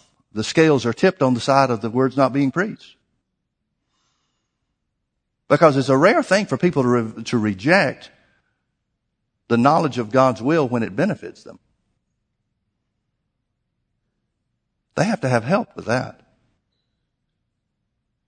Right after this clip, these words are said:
Hence the American church. "And there sat a certain man at Lystra, impotent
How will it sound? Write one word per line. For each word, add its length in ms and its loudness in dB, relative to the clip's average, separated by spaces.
Hence 320 -4
the 140 -2
American 420 -4
church. 540 -14
"And 140 0
there 100 8
sat 220 6
a 60 -2
certain 260 0
man 160 4
at 80 0
Lystra, 440 2
impotent 440 2